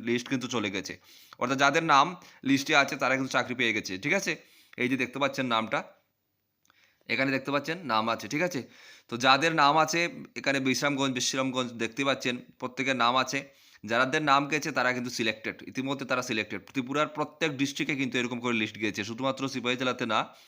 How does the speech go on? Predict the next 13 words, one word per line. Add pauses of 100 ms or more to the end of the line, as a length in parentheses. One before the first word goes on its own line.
(200)
প্রত্যেক
ডিস্ট্রিক্টে
এরকম
লিস্ট
গিয়েছে। (340)
তো
তোমাদের
সকলকে
অনেক
অনেক
অভিনন্দন
আবারও
জানাচ্ছি,